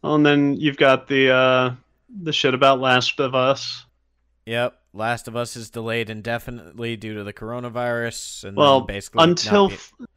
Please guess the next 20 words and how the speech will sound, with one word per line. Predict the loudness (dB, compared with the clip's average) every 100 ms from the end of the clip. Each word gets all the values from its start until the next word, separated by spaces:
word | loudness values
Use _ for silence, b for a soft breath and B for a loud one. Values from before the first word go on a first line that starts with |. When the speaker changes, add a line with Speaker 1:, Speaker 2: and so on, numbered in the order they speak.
| 0
Speaker 1:
until | 2 2 -2 -6 0 4 4 4 -2 _ 0
otherwise | 4 4 6 6 4 2
announced, | -2 0 0 0 -2 -8 -12 b b
not | 2 4 2 0
indefinite. | 2 4 2 2 -2 -2
It's | -2 2
not | 2 2
that | 0
it's | 0 -2
never | -2 2 2 4 2
coming | 2 -2 -2 -2
out. | -2 -4 -8 -14 -14 _ _ _ _ _ -2
It's | -2 0
that | 2 4 4 0 -8
they, | -2 4 4 4
at | 2 0
this | 0 -2
point | 0 -2 -2
in | -6
time, | -2 2 4 2 0 -4